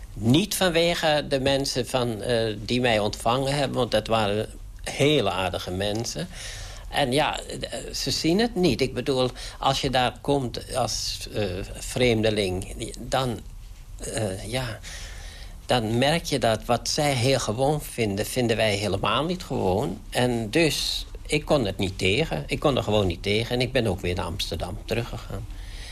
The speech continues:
Wat, eh, wat, eh, voor mij helemaal niet zo gunstig was, want ik had geen geld meer, ik had niks meer. En, eh, toen ik in Amsterdam terugkwam, nou ja, toen moest ik weer eigenlijk weer helemaal opnieuw beginnen. En toen heeft Rudy, Rudy van Danzig,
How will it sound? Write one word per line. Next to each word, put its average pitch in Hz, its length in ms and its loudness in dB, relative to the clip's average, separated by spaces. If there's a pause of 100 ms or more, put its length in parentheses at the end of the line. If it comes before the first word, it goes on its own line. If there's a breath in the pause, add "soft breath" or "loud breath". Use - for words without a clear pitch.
(120)
Wat, - 420 0
eh, 104 220 4 (520 loud breath)
wat, 104 300 0
eh, 113 80 2
voor 113 200 2
mij 92 380 2
helemaal 110 500 2
niet 95 260 -2
zo 92 240 2
gunstig 127 460 2
was, 82 220 -4
want 120 160 -2
ik 120 100 -2
had 101 180 0
geen 92 120 -4
geld 87 360 0
meer, 110 220 0
ik - 100 -2
had 92 160 0
niks 101 220 0
meer. 139 220 2
En, 101 380 0
eh, 95 140 0 (600 loud breath)
toen 110 140 2
ik 95 140 2
in 101 100 4
Amsterdam 90 560 0
terugkwam, 92 680 -2
nou 110 120 -2
ja, 110 140 -4 (140)
toen 98 140 -4
moest 92 180 0
ik 107 80 -8
weer 98 160 0
eigenlijk 113 400 0
weer 90 260 -2
helemaal 92 340 -2
opnieuw 92 400 -6
beginnen. - 400 -4
En 127 100 2
toen 139 140 4
heeft 117 340 2
Rudy, 110 380 2
Rudy 92 280 0
van 90 160 -4
Danzig, 123 480 0